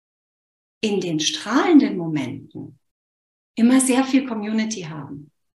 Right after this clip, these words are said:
Aber dass Unternehmer in den dunklen Momenten, in den Momenten, in denen sie Fragen haben, in denen sie nicht so genau wissen, was ihr nächster Schritt ist,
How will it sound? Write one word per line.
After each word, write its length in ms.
Aber 180
dass 180
Unternehmer 560
in 80
den 200
dunklen 520
Momenten, 640
in 140
den 180
Momenten, 420
in 100
denen 180
sie 100
Fragen 440
haben, 200
in 100
denen 160
sie 120
nicht 220
so 100
genau 280
wissen, 240
was 140
ihr 100
nächster 320
Schritt 300
ist, 240